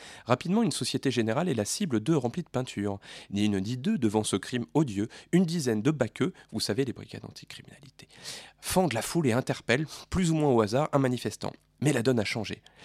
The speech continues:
Les réactions évoluaient. Là où, où, il y a quelques semaines, les baqueux agissaient en toute liberté dans la manif, cette fois, les gens vont vers eux directement,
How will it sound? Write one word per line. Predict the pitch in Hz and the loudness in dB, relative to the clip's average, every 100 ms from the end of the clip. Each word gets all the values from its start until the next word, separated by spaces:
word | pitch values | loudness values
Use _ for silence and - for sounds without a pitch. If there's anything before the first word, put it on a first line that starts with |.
| - - - | -18 -18 -10
Les | - | -4
réactions | 110 120 - 143 | 2 2 2 2
évoluaient. | 123 113 104 98 - _ _ - - | 2 2 -2 -6 -10 _ _ -12 2
Là | 123 160 | 8 8
où, | 156 - - | 6 0 -2
où, | 117 123 - | 0 0 0
il | 113 | 0
y | |
a | 107 | 2
quelques | - - 123 | 0 -2 -2
semaines, | - 117 104 | 2 2 0
les | 95 | -2
baqueux | 92 98 147 117 | 0 0 2 0
agissaient | 101 - 98 | 0 -2 -2
en | |
toute | - 143 | -4 -6
liberté | 123 110 - | -4 -2 -2
dans | 107 | -2
la | 95 | -2
manif, | 95 104 151 - - - | -4 -4 -6 -10 -18 -10
cette | - 147 | -2 -2
fois, | - 156 - | 4 2 4
les | 113 | 4
gens | 147 | 4
vont | 135 | 4
vers | 110 120 | 0 0
eux | 135 | 2
directement, | 170 156 - 113 98 | 2 0 0 -2 -2